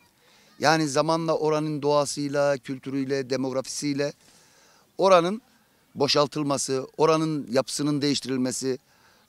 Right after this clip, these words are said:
doğa talanı, bunlar uzun vadeye yayılmış ciddi bir asimilasyon politikasıdır. Yani bu da a, bir, a, fiili bir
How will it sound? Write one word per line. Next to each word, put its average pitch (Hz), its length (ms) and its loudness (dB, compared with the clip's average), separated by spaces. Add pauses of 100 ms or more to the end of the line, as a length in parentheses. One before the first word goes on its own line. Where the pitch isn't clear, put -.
doğa 147 200 4
talanı, 143 480 2 (540)
bunlar 190 440 4
uzun 170 340 -4
vadeye 127 340 2
yayılmış 131 500 -2 (320)
ciddi 165 300 -10
bir 165 180 -6
asimilasyon 117 500 -6
politikasıdır. - 680 -12 (560)
Yani 101 160 -8
bu 170 100 -4
da 180 140 4 (200)
a, 139 160 6
bir, 117 420 -6
a, 107 600 -4 (380)
fiili 156 320 -2
bir 165 220 -2